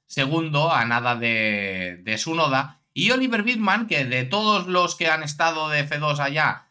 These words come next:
ha sido el que mejor crono ha marcado. Eh, lo ha hecho bastante bien. Fijaros que ahí marcaba décima posición con el Haas, fijaros, eh, a dos punto uno, pero lo estaba haciendo muy bien.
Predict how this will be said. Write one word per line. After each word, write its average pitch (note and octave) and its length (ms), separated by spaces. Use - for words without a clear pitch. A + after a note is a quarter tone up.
ha C#3 100
sido D#3 220
el C#3+ 80
que C#3 100
mejor D3 460
crono A#2 680
ha A2 60
marcado. D#3 680
Eh, C3 220
lo C3+ 100
ha C#3 40
hecho C3+ 120
bastante A#2+ 520
bien. F#3+ 280
Fijaros A#2+ 380
que A#2 180
ahí A2 160
marcaba B2 380
décima C3+ 560
posición D#3+ 500
con F3+ 220
el A2 160
Haas, C3 240
fijaros, B2+ 600
eh, F#2 800
a G#2+ 120
dos A#2+ 160
punto A2+ 320
uno, A2 260
pero G#2+ 180
lo G2 80
estaba G2 500
haciendo F#2+ 440
muy F2+ 160
bien. E2+ 340